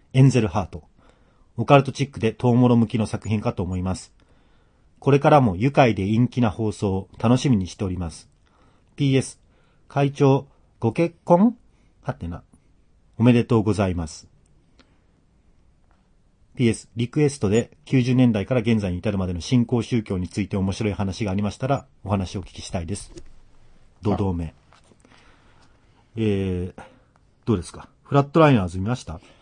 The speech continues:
Speaker 2: いや、もう昔の話で覚えてないですね。
Speaker 1: 僕もね、見たか見てないか。てか、
Speaker 2: うん。
Speaker 1: まあ、内容は全く忘れてるんで、一応、ツタヤで借りてきました。
Speaker 2: はい。
Speaker 1: 百円だったんで。
Speaker 2: ほうほう。
Speaker 1: はい。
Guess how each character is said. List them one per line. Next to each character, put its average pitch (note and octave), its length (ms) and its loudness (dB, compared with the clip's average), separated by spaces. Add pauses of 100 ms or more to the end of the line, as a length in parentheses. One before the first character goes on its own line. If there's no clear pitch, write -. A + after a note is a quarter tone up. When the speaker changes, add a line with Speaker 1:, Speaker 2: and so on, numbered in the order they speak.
(320)
Speaker 2:
い A#2 80 -10
や、 B1+ 260 -16
も A2+ 120 -6
う - 20 -4
昔 G#2+ 460 -6
の A2+ 100 -2
話 A#2+ 220 -2
で B2 80 0
覚 A2+ 180 0
え C#3+ 60 0
て - 120 -6
な A#2+ 160 2
い A2+ 40 0
で G#2 60 -6
す - 80 -20
ね。 G2+ 560 -2 (120)
Speaker 1:
僕 C3+ 460 -4
も D#3+ 160 0
ね、 D#3 180 0
見 B2 180 2
た D3+ 120 0
か G#2+ 120 0
見 G#2+ 120 -2
て G#2+ 120 -4
な G2+ 140 -4
い F#2+ 60 -8
か。 F2 340 -12 (240)
て F#2 80 -4
か、 F2+ 120 -2
Speaker 2:
う F2 40 -4
ん。 - 60 -4
Speaker 1:
ま G#2+ 60 -2
あ、 - 20 -2
内 B2 180 0
容 D3+ 80 0
は C#3+ 80 0
全 B2+ 300 -2
く C3 40 0
忘 A#2+ 160 -2
れ A2 100 -2
て - 100 -8
る G#2+ 100 -4
ん F2 80 -8
で、 F2 240 -10 (840)
一 D3+ 240 -2
応、 D#3 340 2 (300)
ツ - 120 -14
タ D3 100 6
ヤ A2+ 40 4
で F#2+ 80 -4
借 G2 160 -6
り F2+ 60 -16
て - 40 -20
き G2 40 -6
ま F#2 80 -6
し - 80 -12
た。 - 100 -18 (180)
Speaker 2:
は G2+ 180 -6
い。 - 120 -18
Speaker 1:
百 C#3 320 2
円 B2 100 2
だ A2+ 100 -4
っ - 40 -20
た - 80 -12
ん D#2+ 80 -10
で。 - 80 -18 (180)
Speaker 2:
ほ G2 180 0
う D2+ 60 -12
ほ E2 220 -6 (240)
う。 - 20 -16
Speaker 1:
は - 100 -16
い。 - 40 -20